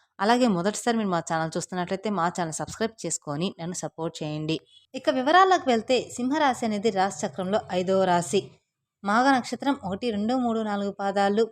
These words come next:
పబ్బా నక్షత్రం ఒకటి, రెండు, మూడు, నాలుగు పాదాలు, ఉత్తర నక్షత్రం ఒకటో పాదం చెందిన వారు ఈ సింహరాశి పరిధిలోకి వస్తారు. ఈ సంవత్సరం అంటే ఈ విశ్వావసనామ సంవత్సరంలో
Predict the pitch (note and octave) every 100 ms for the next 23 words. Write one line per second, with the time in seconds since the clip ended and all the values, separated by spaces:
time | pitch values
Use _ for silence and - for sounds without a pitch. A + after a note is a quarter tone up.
0 | - G#3 F#3+ C4 B3+ - A#3 A#3+ A3+ F3
1 | F#3+ B3 G#3+ G3+ G#3+ G3 G3+ F#3 F#3+ -
2 | F#3 F#3 F#3+ A3 - _ _ A3+ D#4+ E4
3 | D4 - C4 C4 G3+ G3 A3+ G3+ G3 F#3+
4 | F#3+ F#3+ F#3 G3+ C#4+ B3+ _ _ - D#4+
5 | D#4+ C4+ C#4 B3+ - G#3 F#3+ F#3 F3+ B3
6 | A3+ F#3 - F3+ F#3 - _ _ A3+ A#3
7 | G#3 F#3 G#3 G#3 - F3+ F#3+ A#3+ G3+ G#3
8 | F#3 - D#4 E4 C#4 G#3 F#3 F#3 F3+ F#3+
9 | F#3 G3+